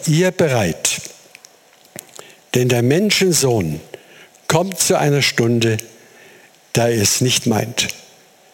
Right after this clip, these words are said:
Das heißt, er kommt überraschend, unberechenbar. Und das sollte unsere Herzen neu entflammen, schon jetzt,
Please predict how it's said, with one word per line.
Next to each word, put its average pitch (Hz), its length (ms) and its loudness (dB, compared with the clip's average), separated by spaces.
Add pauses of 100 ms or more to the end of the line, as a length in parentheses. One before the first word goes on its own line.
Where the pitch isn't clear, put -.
(120)
Das 120 200 0
heißt, 131 340 0
er 127 120 -4
kommt 139 380 -2 (420)
überraschend, 113 720 0 (1600)
unberechenbar. 117 800 0 (1800)
Und 117 200 0
das 143 180 2
sollte 139 240 2
unsere 110 280 0
Herzen 104 520 0 (200)
neu 120 380 2
entflammen, 110 680 0 (400)
schon 120 220 0
jetzt, - 520 0